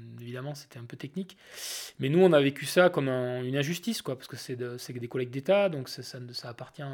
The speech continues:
pour moi, ça appartient à la culture, quoi, tu vois, l'oralité, quoi.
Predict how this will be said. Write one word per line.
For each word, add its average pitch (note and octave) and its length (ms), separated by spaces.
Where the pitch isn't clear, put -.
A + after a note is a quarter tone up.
pour A#2 160
moi, F#3 160
ça D#3+ 140
appartient B2+ 320
à A#2 340
la A#2+ 80
culture, E3 360
quoi, C#3 160
tu - 80
vois, E3 160
l'oralité, B2+ 460
quoi. C3+ 160